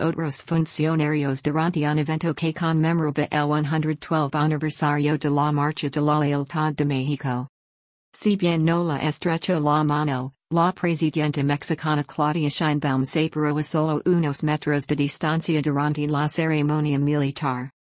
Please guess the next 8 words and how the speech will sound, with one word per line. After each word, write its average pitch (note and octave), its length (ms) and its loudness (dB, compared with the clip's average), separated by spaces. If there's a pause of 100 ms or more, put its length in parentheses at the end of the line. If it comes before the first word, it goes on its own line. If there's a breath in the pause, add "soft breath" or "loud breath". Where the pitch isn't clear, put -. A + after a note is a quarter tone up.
(1080 loud breath)
Decenas G3 520 0
de D3+ 180 -2
oficiales D3 800 0
militares D#3 800 0
de D#3+ 120 -2
alto D#3+ 420 -2
rango D3 340 0 (180)
y D3 60 0